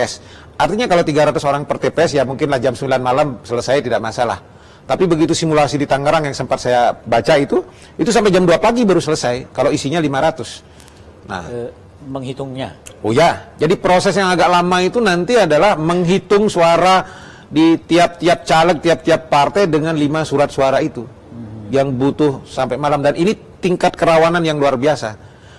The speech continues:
Speaker 1: Belum bicara soal di Papua tidak ada listrik, di Maluku Utara, di Maluku, di sekitar Tanimbar itu,
Speaker 2: Mhm.
Speaker 1: eh, daerahnya pulau-pulau seperti itu. Ini titik-titik rawan yang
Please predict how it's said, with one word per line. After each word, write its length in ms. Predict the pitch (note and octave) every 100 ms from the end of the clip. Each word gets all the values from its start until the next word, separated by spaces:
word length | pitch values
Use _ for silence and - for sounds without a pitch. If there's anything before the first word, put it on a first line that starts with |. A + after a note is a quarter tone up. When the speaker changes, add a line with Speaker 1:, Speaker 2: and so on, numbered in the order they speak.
| - -
Speaker 1:
Belum 160 | C3+ F3
bicara 400 | D3+ - D#3+ D#3
soal 400 | C3+ E3 E3+ - - -
di 80 | C#3
Papua 400 | - C#3+ D#3 D#3
tidak 320 | C#3+ C3 C3
ada 80 | C3+
listrik, 800 | C#3+ C3+ - C#3+ C#3+ C#3+ - -
di 160 | C3+
Maluku 560 | D3+ D3+ D3 D3+ - D3+
Utara, 640 | D3+ D3 D3 D3 D3+ D#3
di 160 | D3 C#3
Maluku, 720 | C#3+ D3 D3+ D3+ D3+ D#3 D#3
di 320 | B2+ C#3 C3+
sekitar 480 | - C3+ D3 D3+ D3
Tanimbar 560 | - F#3+ D#3+ D3 D#3 D3+
itu, 320 | C#3 D#3+ D#3
Speaker 2:
Mhm. 80 | - - - - - -
Speaker 1:
eh, 260 | C3+ C3+ A#2+
daerahnya 520 | C3 C#3 C3+ C#3 D#3 D3+ - - -
pulau-pulau 480 | C#3+ C#3+ C#3+ D3
seperti 560 | C#3+ A#2+ C#3 E3+ E3 D#3+
itu. 160 | C#3 C#3 - - - -
Ini 160 | C3 D3+
titik-titik 480 | C#3 C#3+ C#3 C3 C3
rawan 240 | B2+ D3
yang 240 | C3+ C3